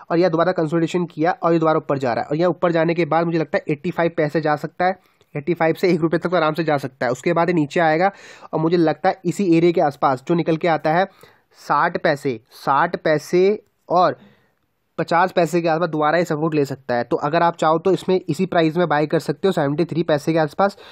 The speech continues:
या भाई आप वेट कर सकते हो इसको पचास पैसे और बावन पैसे आने का। Definitely मुझे लगता है ये साठ पैसे तो आ सकता है, वहाँ पर आप definitely एक बिट डाल के छोड़ सकते हो, आपको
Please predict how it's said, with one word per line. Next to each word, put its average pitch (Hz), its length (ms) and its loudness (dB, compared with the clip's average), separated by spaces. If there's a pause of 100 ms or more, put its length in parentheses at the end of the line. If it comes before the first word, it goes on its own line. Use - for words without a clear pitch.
(220)
या 170 100 2
भाई 170 160 2
आप 180 120 2
वेट 160 260 0
कर 175 100 0
सकते 165 300 -6
हो - 0 -
इसको 165 220 -4
पचास 165 360 -2
पैसे 190 380 -2 (340)
और 185 80 0
बावन 151 240 2
पैसे 156 240 -2
आने 131 220 -2
का। 131 100 -2
Definitely 160 480 -2
मुझे 170 140 0
लगता 151 340 0
है 175 140 2 (320)
ये 170 220 4 (260)
साठ 156 340 0
पैसे 175 220 0
तो 180 100 0
आ 156 100 2
सकता 165 300 -4
है, 185 60 2
वहाँ 165 120 2
पर 175 140 -2
आप 160 120 -2
definitely 156 400 -2
एक 165 140 -2
बिट 151 160 -4
डाल 147 180 0
के 143 120 -4
छोड़ 151 260 -2
सकते 160 260 -6
हो, 185 80 0 (100)
आपको 202 320 0